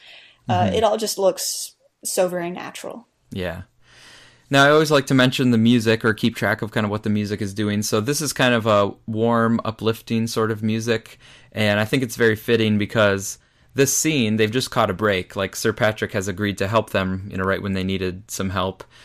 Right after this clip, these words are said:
Speaker 2: So the team is forming, and they have what they need to go forward and try with their mission. And there's no immediate danger right now.
Speaker 1: Mm-hmm.
Speaker 2: You know, they've made it past the German spies in London,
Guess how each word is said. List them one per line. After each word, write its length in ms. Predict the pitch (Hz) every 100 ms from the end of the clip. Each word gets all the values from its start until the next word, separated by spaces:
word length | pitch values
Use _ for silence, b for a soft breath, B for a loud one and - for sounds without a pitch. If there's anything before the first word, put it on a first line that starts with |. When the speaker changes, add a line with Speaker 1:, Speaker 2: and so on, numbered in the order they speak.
| B
Speaker 2:
So 160 | - 107
the 100 | 95
team 340 | - 113 107
is 140 | 101
forming, 560 | - 120 117 113 110 104
and 120 | 95
they 280 | 95 90 85 -
have 500 | 98 95 95 - -
what 220 | - 107
they 100 | 107
need 320 | 95 95 95 90
to 100 | 98
go 220 | 101 92
forward 540 | - 101 101 101 95
and 120 | 90
try 240 | 90 95 95
with 160 | 95
their 120 | - 95
mission. 440 | 98 - 92 92 B B B B B B
And 140 | 120
there's 220 | 117 110 113
no 300 | 123 143 117
immediate 540 | 113 110 117 113 95
danger 340 | 101 98 95 95
right 200 | 92 -
now. 260 | 87 65
Speaker 1:
Mm-hmm. 160 | - 214
Speaker 2:
You 60 | 101
know, 80 |
they've 200 | 107 107
made 200 | 110 113
it 120 | 113 -
past 500 | 127 113 110 - -
the 100 | 101
German 320 | 107 104 101
spies 440 | - 104 95 98
in 140 | 101 98
London, 500 | 98 98 90 92